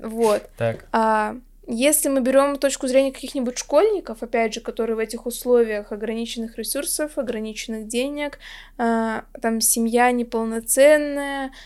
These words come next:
Speaker 1: родители, не знаю, алкоголики, кто-то там ещё, ну, то есть, э, м, объединение этих неблагоприятных условий реально при-, и, то есть, и такой школьник, ему лет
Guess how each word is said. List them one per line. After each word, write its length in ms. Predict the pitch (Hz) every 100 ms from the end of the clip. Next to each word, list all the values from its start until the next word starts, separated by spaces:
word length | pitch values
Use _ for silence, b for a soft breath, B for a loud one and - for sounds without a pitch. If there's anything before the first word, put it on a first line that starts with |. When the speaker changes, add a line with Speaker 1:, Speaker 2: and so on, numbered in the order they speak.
| -
Speaker 1:
родители, 460 | 233 226 233 240 233
не 140 | 233
знаю, 280 | 233 233 226
алкоголики, 800 | 226 220 214 247 254 240 233 233
кто-то 420 | - 247 247 240
там 240 | 226 233 233
ещё, 220 | 226 302
ну, 140 | 311
то 140 | 294 254
есть, 320 | 247 240 -
э, 540 | 240 233 233 233 226 226 b b b _ - _ - - - _ - _ - - -
м, 600 | 240 233 226 226 226 233
объединение 580 | 247 240 240 285 285 269
этих 320 | - 262 262 262
неблагоприятных 720 | 233 226 226 254 254 240 -
условий 680 | 233 - 269 370 392 254 247 - - - - - - - - - - - -
реально 340 | 233 247 320
при-, 320 | 311 269 262
и, 160 | 254 247
то 100 | 247
есть, 280 | 240 233 -
и 120 | 233
такой 380 | 220 240 254 311
школьник, 520 | 311 - 262 262 247
ему 180 | 233 240
лет 200 | 269 254